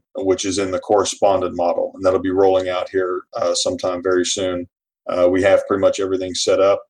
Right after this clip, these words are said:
We're gonna be running a test, uh, using that channel, which I, I'll be glad to, to tell you more about here in coming, uh, in the coming week or two. Hopefully get that launched here within two weeks. Uh, but, but really unique. So three,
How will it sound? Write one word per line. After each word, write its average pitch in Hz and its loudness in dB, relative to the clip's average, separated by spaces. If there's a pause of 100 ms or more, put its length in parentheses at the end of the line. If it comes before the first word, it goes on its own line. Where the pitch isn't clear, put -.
(340)
We're 95 -2
gonna 95 2
be 95 -2
running 98 0
a 90 -4
test, 107 0 (440)
uh, 90 -4 (320)
using 101 -4
that 101 0
channel, 113 2 (140)
which 98 -4
I, 92 6 (160)
I'll 95 2
be 90 -2
glad 95 2
to, 92 0
to 90 -8
tell 95 4
you 92 0
more 95 4
about 90 4
here 92 -2
in 87 -6
coming, 90 -4
uh, 87 -4
in - -16
the 87 -16
coming 90 -4
week 92 -2
or 87 -8
two. 90 2 (240)
Hopefully 101 2
get 92 2
that 92 6
launched 92 4
here 90 2
within 90 -2
two 90 -2
weeks. 87 -8 (420)
Uh, 90 -2
but, 92 2 (220)
but 92 4
really 101 4
unique. 90 -4
So 87 0 (140)
three, 104 -2